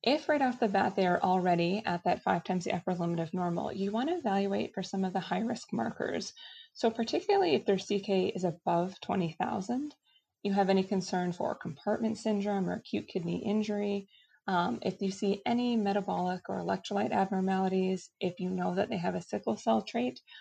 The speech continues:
or if you don't really have good follow-up, those would be indications to consider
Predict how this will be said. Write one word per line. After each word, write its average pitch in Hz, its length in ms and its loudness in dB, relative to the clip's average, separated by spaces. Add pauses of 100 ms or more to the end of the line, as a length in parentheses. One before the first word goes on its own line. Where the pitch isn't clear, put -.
(280)
or 233 180 4
if 262 140 -4
you 247 80 -2
don't 240 200 0
really 262 180 -2
have 214 260 0
good 185 180 2
follow-up, 180 540 4 (100)
those 226 240 2
would 262 100 -4
be 233 140 0
indications 190 720 -2
to 185 120 -6
consider 175 600 -2